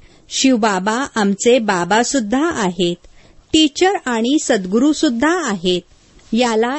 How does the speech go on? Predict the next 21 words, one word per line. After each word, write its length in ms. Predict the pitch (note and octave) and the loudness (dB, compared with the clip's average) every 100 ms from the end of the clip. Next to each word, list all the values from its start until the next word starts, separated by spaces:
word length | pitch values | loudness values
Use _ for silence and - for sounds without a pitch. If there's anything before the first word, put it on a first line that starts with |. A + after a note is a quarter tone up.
| - | -4
एक्स्ट्राऑर्डिनरी 1300 | G#3+ - - B3+ C#4+ D#4 A3 F#3+ A3 B3 D4 G#3 D#3 - | -4 -4 -4 -2 0 -2 -2 0 2 2 2 0 -6 -6
अर्थात 680 | A3+ C4 - D#4 E4+ - - | -4 -4 -2 0 0 -4 -2
असामान्य 800 | C#4 F4 D4+ A3 G#3+ G#3+ A3 B3+ | 0 0 0 0 0 0 0 2
म्हटले 480 | D#4 C4 F#3+ F#3+ B3 | 4 4 2 0 0
जाते. 500 | C#4 A#3 - F3 F3+ - _ _ - F#3 | 0 -2 -2 -6 -8 -12 _ _ -6 -2
जेव्हा 420 | C#4+ C#4 C#4+ G4 | 2 4 4 4
बसलेले 560 | C#4+ A#3 - B3+ B3+ C#4+ - | 2 -2 0 0 2 0 0
असता 460 | F4 - - E4+ | -4 -2 -4 -2
किंवा 480 | F4+ - D#4 D4+ F#4 | -4 0 4 6 4
चालता 640 | G4+ F#4+ F4 - D3+ E3 F3+ _ _ - | 2 0 0 0 -4 -6 -10 _ _ -2
फिरता, 440 | D4 C4+ - E4 G#4 | 0 2 0 -2 0
तेव्हा 460 | - D4 C4 E4 | 0 2 4 4
हे 280 | F4+ F#4 F#4 | 4 2 2
लक्षात 460 | F4 - - D#4+ F#4+ | 2 -2 -2 -2 0
राहिले 320 | D4 D4+ D#4+ | 2 4 2
पाहिजे. 560 | D#4+ B3+ F3 E3 D3+ F#3+ _ _ _ _ _ | 2 0 0 -2 -4 -6 _ _ _ _ _
बाबा 540 | G#3+ A3+ B3+ B3 D#4+ G4+ | -2 0 0 2 2 2
विचारत 580 | D4 - A#3+ A#3 D4 - A#3 | 0 0 0 0 -4 -6 -4
आहेत, 420 | B3 G#3+ F3 A#3+ - _ _ _ _ _ B3+ | -2 0 0 -2 -6 _ _ _ _ _ 0
अशी 300 | C#4 F4 G4 | 2 2 2
आठवण 480 | D4 D4+ D#4+ F4 | 0 0 2 2